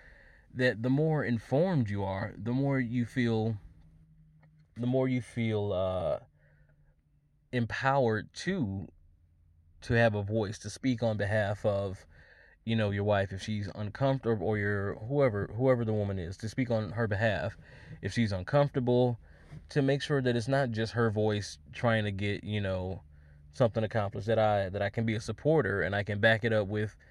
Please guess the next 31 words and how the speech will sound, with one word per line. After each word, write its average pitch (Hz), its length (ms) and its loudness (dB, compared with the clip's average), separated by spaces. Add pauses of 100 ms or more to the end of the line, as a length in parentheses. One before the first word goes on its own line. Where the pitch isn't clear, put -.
(380)
the 113 100 0
information. 117 560 0
Of 92 80 -8
course, 107 280 2
I'm 107 120 2
not 98 160 2
an 98 80 -2
O 92 80 -2
B 90 100 -6
G 98 160 -8
Y - 160 -4
N, 151 360 2
I'm 107 140 0
not - 120 -6
a 92 40 -8
nurse, 131 360 2
I'm 101 140 -2
not 98 200 -4
a 78 80 -4
medical 104 400 -2
professional 107 540 -4
in 92 240 -8
any 123 280 0
sort 123 520 -2
of 101 160 -2 (540)
way, 101 440 2 (440)
but 143 400 4 (160)
I 110 120 0
still 143 280 0
feel 117 320 2
like 101 320 2